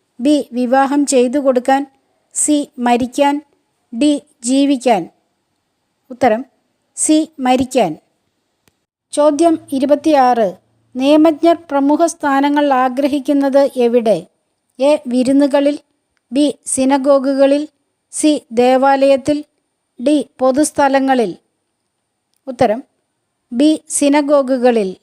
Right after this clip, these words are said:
ചോദ്യം ഇരുപത്തിയേഴ്. ധനികർ ദേവാലയ ഭണ്ഡാരത്തിൽ നേർച്ചയിട്ടത് എന്തിൽ നിന്ന്? എ സമൃദ്ധിയിൽ നിന്ന്, ബി സമ്പത്തിൽ നിന്ന്, സി നിക്ഷേപത്തിൽ നിന്ന്, ഡി സമ്പാദ്യത്തിൽ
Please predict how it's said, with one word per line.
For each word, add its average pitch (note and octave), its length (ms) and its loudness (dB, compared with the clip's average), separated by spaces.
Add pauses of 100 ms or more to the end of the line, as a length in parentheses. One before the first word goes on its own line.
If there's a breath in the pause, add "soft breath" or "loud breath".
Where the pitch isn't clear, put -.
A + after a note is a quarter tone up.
(1040)
ചോദ്യം D4+ 360 2 (220)
ഇരുപത്തിയേഴ്. C4 640 0 (600)
ധനികർ D4 480 2 (220)
ദേവാലയ D4+ 540 4 (100)
ഭണ്ഡാരത്തിൽ C#4+ 580 0 (160)
നേർച്ചയിട്ടത് C4+ 800 2 (260)
എന്തിൽ C4 260 2 (120)
നിന്ന്? A3+ 240 -2 (840)
എ - 20 2 (240)
സമൃദ്ധിയിൽ C#4 640 0
നിന്ന്, C#4+ 260 2 (640)
ബി D4 100 0 (280)
സമ്പത്തിൽ C4 500 0 (100)
നിന്ന്, C#4 240 0 (640)
സി D#4 120 2 (240)
നിക്ഷേപത്തിൽ D4 800 0
നിന്ന്, C#4 240 0 (720)
ഡി D4+ 120 2 (300)
സമ്പാദ്യത്തിൽ C4+ 720 0